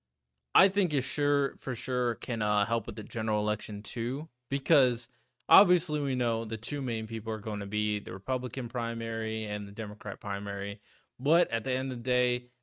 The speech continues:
this is more so, and you did make a good point, is like, why would Republican Democrats care in the pri-, in the general?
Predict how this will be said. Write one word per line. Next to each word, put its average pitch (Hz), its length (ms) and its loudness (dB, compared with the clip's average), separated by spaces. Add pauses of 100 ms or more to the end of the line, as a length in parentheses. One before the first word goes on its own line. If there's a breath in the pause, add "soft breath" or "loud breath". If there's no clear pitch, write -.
this 180 340 4
is 147 160 -2
more 151 260 -2
so, 135 540 0 (100)
and 156 200 -2
you 170 100 2
did 208 180 2
make 185 160 -2
a 147 60 -8
good 147 160 -4
point, 160 240 -4
is 107 80 -6
like, 107 240 -2
why 110 160 0
would 113 120 -2
Republican 110 440 -6
Democrats 104 400 -8
care 107 180 -6
in 101 120 -4
the 104 60 -8
pri-, 175 380 0
in 135 100 -6
the 117 60 -4
general? 117 540 0